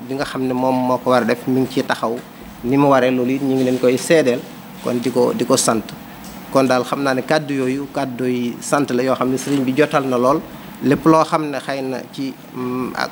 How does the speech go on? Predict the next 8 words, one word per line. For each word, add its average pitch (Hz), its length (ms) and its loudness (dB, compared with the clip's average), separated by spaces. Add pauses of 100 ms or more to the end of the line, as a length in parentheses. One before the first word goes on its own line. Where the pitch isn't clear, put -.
(120)
manqué 135 540 4
la 127 100 4
ci, 135 240 0 (160)
ci 156 100 4
nun 160 320 10
ñii 147 180 4
la, 151 100 4 (420)
waaye 127 380 4